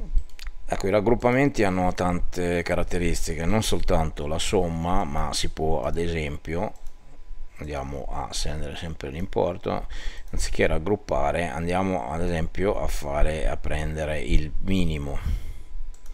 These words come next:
Ecco, prendere il minimo significa, eh, di tutte le volte che ha vinto,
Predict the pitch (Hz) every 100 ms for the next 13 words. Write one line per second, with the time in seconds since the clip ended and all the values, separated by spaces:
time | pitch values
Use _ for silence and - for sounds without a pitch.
0 | - - - - - 90 90 87 117 120
1 | 117 110 117 123 107 - 87 90 92 -
2 | 82 82 76 - - 76 82 82 120 -
3 | 101 101 95 82 78 87 87 82 82 -
4 | 113 -